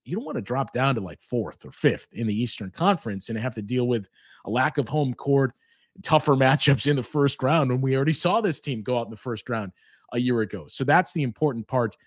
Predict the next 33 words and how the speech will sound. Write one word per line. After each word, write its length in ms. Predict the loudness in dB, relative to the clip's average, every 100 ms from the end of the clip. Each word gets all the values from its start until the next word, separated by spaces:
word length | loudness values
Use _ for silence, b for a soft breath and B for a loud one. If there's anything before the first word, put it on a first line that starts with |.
| b b -14 -4
um, 320 | -2 -2 -4 -8
to 80 | -2
me. 160 | 0
The 100 | 0
two 200 | 2 2
things 240 | 4 2 2
I, 120 | -2 -4
I 60 | -6
did 200 | -2 0
wanna 220 | -2 -2
get 240 | -4 -4
to, 240 | -2 -4 -4 b b b -4
the, 280 | 2 4 2
uh, 60 | 0
comment, 320 | -2 -2 0
the 80 | 2
offense 380 | 2 2 -2 -2
is 120 | -4
not 360 | -2 0 -2 -2
elite. 640 | -2 0 0 -2 -6 -12 -6
They 120 | -2
have 180 | -2 -2
guys 280 | 0 0 -2
that 100 | -6
can 120 | -8
score 380 | -10 -4 0 0
in 80 | 0
the 60 |
regular 360 | -2 -2 -2 -4
season. 360 | -4 -4 -4
Playoffs 400 | -6 -4 -4 -4
are 40 | -8
different. 480 | -4 -4 -2 -4